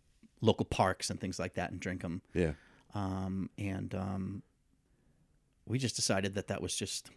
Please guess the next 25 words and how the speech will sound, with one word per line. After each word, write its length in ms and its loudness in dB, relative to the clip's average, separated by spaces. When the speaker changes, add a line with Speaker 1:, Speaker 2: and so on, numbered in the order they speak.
Speaker 1:
not 200 2
a 40 -4
good 160 -2
idea. 420 -2
You 60 6
Speaker 2:
Right, 120 8
Speaker 1:
know, 60 2
it 80 0
Speaker 2:
right. 80 4
Speaker 1:
didn't, 160 6
didn't 160 -2
feel 240 12
good 200 12
to 60 10
be 160 8
drunk. 380 4
It 120 -2
didn't. 180 6
Speaker 2:
Yeah, 80 12
yeah. 160 10
Speaker 1:
It 40 8
was 180 0
kinda 240 -2
dangerous. 760 4
Speaker 2:
Mm-hmm. 200 2